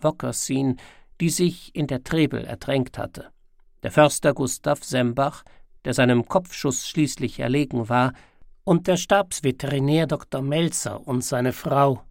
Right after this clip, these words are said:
die sich im Devener Holz vergiftet hatten. In solchen Fällen waren es oft die Angehörigen, die sich um ein Einzelgrab bemühten. So schloss Else, das Dienstmädchen der Tierarztfamilie in der Bahnhofsstraße,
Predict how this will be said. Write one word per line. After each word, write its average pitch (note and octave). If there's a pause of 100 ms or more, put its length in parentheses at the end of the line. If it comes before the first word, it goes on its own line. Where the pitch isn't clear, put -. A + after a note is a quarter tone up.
(320)
die D#3
sich D3
im C#3+
Devener C#3
Holz C3+
vergiftet A#2+
hatten. G#2+ (1040)
In B2+
solchen E3+
Fällen F3+
waren D3+
es D3
oft -
die D3+
Angehörigen, C#3+
die D3
sich D3+
um C#3+
ein C3+
Einzelgrab B2+ (100)
bemühten. B2+ (880)
So D3
schloss G3
Else, D3 (160)
das -
Dienstmädchen C3+
der A#2
Tierarztfamilie D3
in C3+
der B2
Bahnhofsstraße, C#3+